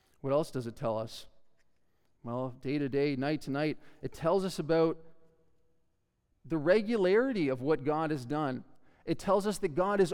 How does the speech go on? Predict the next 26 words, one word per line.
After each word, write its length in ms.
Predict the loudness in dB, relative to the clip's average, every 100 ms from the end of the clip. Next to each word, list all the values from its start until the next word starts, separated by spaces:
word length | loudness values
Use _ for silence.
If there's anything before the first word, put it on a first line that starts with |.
| -2
orderly, 560 | 2 4 6 4 2 0
that 140 | -4
he's 100 | -2
not 140 | -2
a 60 | 0
God 200 | 2 2
of 160 | 0 -6
chaos, 840 | -12 -4 0 0 -2 -4 -12 -14 -18 -20 -8
but 100 | -2
he's 140 | 0 0
a 40 |
God 520 | 0 0 2 2 0 -4 -4
that 120 | -4 0
makes 340 | 0 -2 -2
things 300 | -2 -2 -4
just 400 | 0 0 0 -6
so 540 | -4 4 6 6 2 -6 -8
and 120 | -4
makes 260 | -2 -2 -2
things 340 | -4 -2 -2
to 80 | -6
operate 640 | -4 0 0 2 0 0 -2
as 360 | 0 2 2 2
they've 180 | -2
been 140 | 0 0
designed. 560 | 0 0 -2 -2 -4